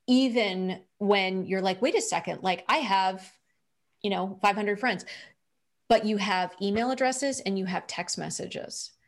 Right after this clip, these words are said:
Your ability to ask your own network for recommendations about who you want to bring together and your understanding of a specific, I, I talk about it as the ideal member,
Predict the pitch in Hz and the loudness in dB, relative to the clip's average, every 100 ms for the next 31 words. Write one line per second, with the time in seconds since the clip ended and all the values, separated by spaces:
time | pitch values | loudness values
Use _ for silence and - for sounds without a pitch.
0 | _ _ - _ _ 180 214 247 302 262 | _ _ -20 _ _ 2 4 6 4 2
1 | 269 262 233 - 214 - 202 214 - 196 | 2 2 0 -2 -4 0 0 0 -2 0
2 | 208 - 208 220 196 196 160 - - - | 0 0 -2 0 0 -2 -4 -8 -12 -20
3 | _ _ _ 208 190 190 233 226 208 185 | _ _ _ -2 2 2 2 2 2 0
4 | 202 185 190 175 - - 226 226 233 208 | -2 -4 0 -2 -2 -6 -2 0 0 0
5 | 185 180 180 180 185 175 170 185 185 202 | -2 -2 -4 -2 -2 0 -2 -2 0 0
6 | 220 233 247 254 - - 226 226 202 160 | 0 0 0 0 -2 -2 0 0 0 -4
7 | - - - - - - 196 190 190 - | -8 -20 -20 -20 -14 -2 0 2 -2 -4
8 | - 196 - 233 233 226 226 - _ _ | -4 -2 0 0 2 -2 -2 -14 _ _
9 | _ _ - 214 - 214 226 202 196 180 | _ _ 0 2 2 0 2 2 2 2
10 | 180 202 185 196 180 190 190 180 170 165 | 2 2 2 0 0 0 0 -2 -4 -6
11 | - | -10